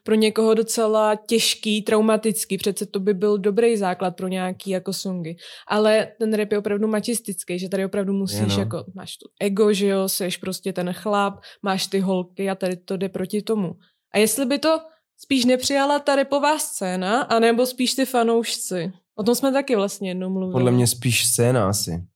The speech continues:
Speaker 1: Tak?
Speaker 2: Mhm.
Speaker 1: Jako, že ty ostatní rapeři, jako, že by ho nevzali mezi sebe v uvozovkách.
Speaker 2: No, takový ty, co už jsou tu díl, tak mají v-, pořád, jakoby, podle mě to myšl-, nechci říct starý myšlení, ale takový konzervativní v tomhle, nebo víc jako normální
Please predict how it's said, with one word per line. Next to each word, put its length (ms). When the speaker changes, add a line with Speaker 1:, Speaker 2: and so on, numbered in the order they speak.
Speaker 1:
Tak? 320
Speaker 2:
Mhm. 100
Speaker 1:
Jako, 200
že 120
ty 140
ostatní 560
rapeři, 360
jako, 300
že 140
by 240
ho 100
nevzali 460
mezi 260
sebe 260
v 60
uvozovkách. 480
Speaker 2:
No, 160
takový 380
ty, 120
co 140
už 100
jsou 120
tu 100
díl, 220
tak 160
mají 200
v-, 120
pořád, 320
jakoby, 320
podle 220
mě 160
to 220
myšl-, 240
nechci 400
říct 140
starý 300
myšlení, 400
ale 240
takový 440
konzervativní 760
v 40
tomhle, 240
nebo 220
víc 240
jako 180
normální 580